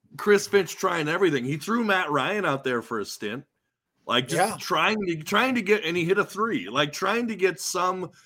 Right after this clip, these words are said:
Speaker 1: so-, something going, a-, and just he, he couldn't get anything going. I, I, like I said, all year, I thought the coaching and, and the decisions Chris Finch has made have been pretty good.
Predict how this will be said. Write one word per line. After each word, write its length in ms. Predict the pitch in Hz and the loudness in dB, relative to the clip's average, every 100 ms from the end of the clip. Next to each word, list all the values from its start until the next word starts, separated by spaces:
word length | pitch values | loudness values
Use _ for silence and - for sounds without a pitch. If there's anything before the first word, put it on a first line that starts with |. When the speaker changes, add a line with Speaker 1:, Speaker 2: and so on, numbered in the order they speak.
| - - | -20 -10
Speaker 1:
so-, 340 | - 208 170 | -2 0 0
something 540 | 160 190 269 254 208 | 2 4 4 4 0
going, 440 | 165 190 214 117 127 | 2 2 2 0 -4
a-, 260 | 127 117 143 | -6 -4 -2
and 100 | 147 | 0
just 220 | 143 139 | -2 -2
he, 80 | 147 123 131 | -4 -6 -10
he 60 | 123 | -14
couldn't 480 | - 175 185 160 135 | -6 -4 -4 -8 -4
get 160 | 139 | -2
anything 340 | 139 135 127 113 | -2 -2 -4 -4
going. 340 | 123 113 95 | -4 -4 -4
I, 200 | 139 165 - - - | -2 -4 -8 -20 0
I, 220 | 160 196 - | 2 2 0
like 220 | 156 185 214 | 4 6 6
I 80 | |
said, 200 | 208 208 - | 4 4 4
all 240 | 139 220 | 6 6
year, 320 | 233 185 208 170 | 6 6 6 8
I 140 | 185 | 2
thought 220 | 175 196 | 4 2
the 120 | 175 | 2
coaching 560 | 151 143 165 190 185 185 | 0 0 0 0 -2 -2
and, 180 | 139 135 | -4 -2
and 160 | 139 135 | 0 0
the 40 | |
decisions 560 | 113 110 156 143 160 151 | -2 -2 -2 -2 -4 -6
Chris 280 | - 151 139 | -2 -2 -2
Finch 240 | 147 139 | -4 -4
has 180 | 139 110 | -4 -6
made 280 | 113 120 135 | -6 -4 -2
have 120 | 107 | -4
been 180 | 107 107 | -8 -8
pretty 220 | 117 120 | -6 -6
good. 340 | 107 113 151 | -2 -2 -2